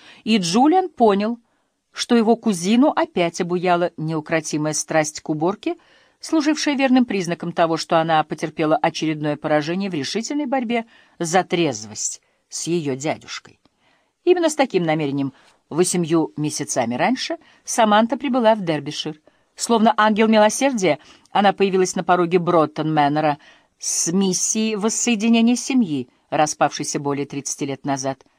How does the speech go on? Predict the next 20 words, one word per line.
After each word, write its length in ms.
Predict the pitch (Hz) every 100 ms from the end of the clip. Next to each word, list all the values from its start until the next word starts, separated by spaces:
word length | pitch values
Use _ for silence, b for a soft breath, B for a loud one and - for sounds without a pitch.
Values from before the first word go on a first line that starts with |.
| _ _ _ _ -
В 120 | 160
этом 200 | 160 175
направлении, 440 | 165 170 175 175
однако, 320 | 165 170 165
ей 120 | 170 175
не 100 | 170
удалось 320 | 165 160 147
добиться 460 | 151 147 151 156 - B B
большого 380 | 156 147 139 135
прогресса, 600 | 139 131 110 101 - 127 b b
и 120 | 165
Джулиану 560 | 156 170 185 190 180 185
было 160 | 175
любопытно, 680 | 175 165 160 - 160 180 165 b b
долго 500 | 165 190 185 156 147
ли 100 | 139
еще 300 | 127 - 147
она 180 | 131 139
намерена 460 | 147 147 131 135
терпеть 480 | - 202 - 143 -